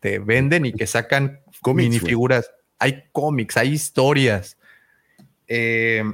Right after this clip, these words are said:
Speaker 2: No, bueno, hay,
Speaker 1: digo,
Speaker 2: hay memorabilia, hay vasos, hay... Este,
Speaker 1: hay un parque temático, ¿no? Al, al
Speaker 2: Parque.
Speaker 1: respecto.
Speaker 2: Claro.
Speaker 1: Entonces, eh, hoy en día, por ejemplo, las películas de Lego Star Wars son de las más vistas.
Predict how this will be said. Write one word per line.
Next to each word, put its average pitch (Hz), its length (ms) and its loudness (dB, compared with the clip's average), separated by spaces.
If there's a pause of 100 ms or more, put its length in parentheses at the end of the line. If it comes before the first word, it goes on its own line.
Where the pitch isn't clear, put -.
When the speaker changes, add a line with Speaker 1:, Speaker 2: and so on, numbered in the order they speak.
(1040)
Speaker 2:
No, 202 120 -2
bueno, 147 200 0
hay, 131 160 4
Speaker 1:
digo, 160 120 4
Speaker 2:
hay 156 100 4
memorabilia, 147 540 4
hay 123 80 2
vasos, 117 600 2
hay... 117 360 0
Este, - 320 -6
Speaker 1:
hay 143 180 4
un 165 280 2
parque 151 340 2
temático, 110 640 -4
¿no? 120 180 -6
Al, 104 400 -6
al 98 100 -6
Speaker 2:
Parque. 107 180 -2
Speaker 1:
respecto. - 640 -8 (540)
Speaker 2:
Claro. 92 180 -2
Speaker 1:
Entonces, 151 680 0 (720)
eh, 131 800 2 (320)
hoy 175 420 4
en 196 160 4
día, 131 420 2
por 113 140 0
ejemplo, 117 420 0
las 110 200 0
películas 143 760 -2
de 117 140 0
Lego 113 680 0
Star 143 480 -2
Wars 151 420 -4
son 214 260 0
de 294 80 -2
las 147 300 -2
más 156 260 0
vistas. 147 540 -4